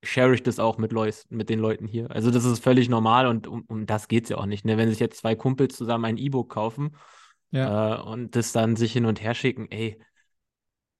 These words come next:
Speaker 1: cool. Wenn du das jetzt auf irgendwie Z-Library oder wie das alles heißt, hochlädst, dann bist du halt einfach ein richtiger Hund so. Und wenn ich das sehe, werde ich alles daran setzen, dich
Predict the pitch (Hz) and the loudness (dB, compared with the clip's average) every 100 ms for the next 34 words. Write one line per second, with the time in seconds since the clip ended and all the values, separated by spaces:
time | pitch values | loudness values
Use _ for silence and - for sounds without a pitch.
0 | _ _ _ - 147 120 113 110 123 123 | _ _ _ 2 6 6 4 2 2 4
1 | 131 131 127 123 120 117 127 131 127 127 | 4 4 2 2 -2 0 0 2 0 0
2 | 131 131 123 135 151 127 127 127 131 127 | 2 2 0 -2 0 0 0 -2 -2 -2
3 | 123 127 123 123 127 120 123 127 - 147 | -4 -6 -6 -6 -4 -4 -4 -6 -6 -6
4 | 147 131 143 - - 120 123 120 120 127 | -2 -2 -2 -6 -8 -6 -4 -4 -4 -4
5 | 131 123 120 127 120 120 123 - 123 120 | -2 -4 -4 -6 -4 -4 -4 -4 -2 0
6 | 127 151 131 127 139 110 117 113 120 123 | 0 -4 -4 -4 -4 -6 -8 -6 -6 -6
7 | - - 131 135 135 113 123 120 120 120 | -8 -2 2 4 2 -2 -4 -4 -4 -4
8 | 120 - 117 117 113 120 - 123 123 117 | -4 -4 -6 -4 -4 -6 -8 -8 -8 0
9 | 123 123 - | 0 0 -14